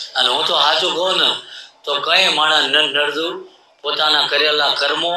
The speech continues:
અને એ એક બાજુ મૂકી દો ને તો આપણે ગામને નડવી છે, બીજું કંઈ ન નડે. અને હું તો કહું, કાલ આ ધરતીમાં બેઠા છો ને,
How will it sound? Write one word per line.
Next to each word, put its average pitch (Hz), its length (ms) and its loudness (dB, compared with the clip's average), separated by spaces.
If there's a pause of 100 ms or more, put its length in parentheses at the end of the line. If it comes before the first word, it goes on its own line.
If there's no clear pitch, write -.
(400)
અને 135 220 2
એ 156 340 4
એક 165 120 -2
બાજુ 156 360 -2
મૂકી 165 340 -4
દો 175 180 -2
ને 139 60 -10
તો 139 80 -6
આપણે 147 560 0
ગામને 143 400 -2
નડવી 123 480 -6
છે, 110 180 -10
બીજું 123 340 -10
કંઈ 117 220 -14
ન - 60 -20
નડે. - 260 -20 (3000)
અને 160 140 0
હું 180 120 2
તો 220 120 2
કહું, 226 240 0
કાલ 190 320 4
આ 214 180 4
ધરતીમાં 202 500 2
બેઠા 185 320 2
છો 202 220 2
ને, 131 240 -2